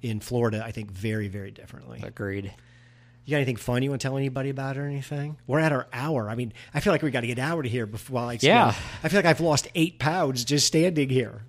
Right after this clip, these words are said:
Speaker 2: No, it's not fun, but, um, I don't know if you caught, uh, so former, um, Congresswoman Liz Cheney was doing a lecture in New York City the other
Speaker 1: Yeah,
Speaker 2: day.
Speaker 1: I think I saw
Speaker 2: Did you see
Speaker 1: her.
Speaker 2: that, where the moderator was asking her some questions, and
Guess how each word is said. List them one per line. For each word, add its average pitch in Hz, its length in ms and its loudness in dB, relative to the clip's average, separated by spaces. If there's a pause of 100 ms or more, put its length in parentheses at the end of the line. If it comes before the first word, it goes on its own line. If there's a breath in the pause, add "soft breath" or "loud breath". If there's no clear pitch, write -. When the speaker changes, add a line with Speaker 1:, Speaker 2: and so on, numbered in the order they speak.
Speaker 2:
No, 156 220 10
it's 175 180 4
not 185 180 10
fun, 147 340 6
but, 135 220 6
um, 113 320 4
I 127 100 2
don't 147 100 4
know 135 80 6
if 117 100 0
you 117 80 4
caught, 117 480 2
uh, 107 540 -4
so 117 260 4
former, 127 680 2
um, 98 540 -2
Congresswoman 117 540 -4
Liz 113 220 -2
Cheney 117 360 -4
was 110 280 -4
doing 113 220 -2
a 104 40 -4
lecture 101 360 -4
in 110 80 -4
New 107 80 -4
York 107 240 -4
City 120 400 -2 (100)
the 131 100 -2
other 127 100 4
Speaker 1:
Yeah, 139 60 2
Speaker 2:
day. 135 260 0 (140 loud breath)
Speaker 1:
I 151 40 -8
think 170 140 0
I 143 40 4
saw 156 160 2
Speaker 2:
Did 160 120 6
you 170 100 6
see 151 120 4
Speaker 1:
her. 165 40 6
Speaker 2:
that, 160 180 8
where 156 180 6
the 131 120 0
moderator 131 500 4
was 120 220 -2
asking 120 320 2
her 117 100 0
some 120 160 -6
questions, 117 480 -2
and 110 180 -2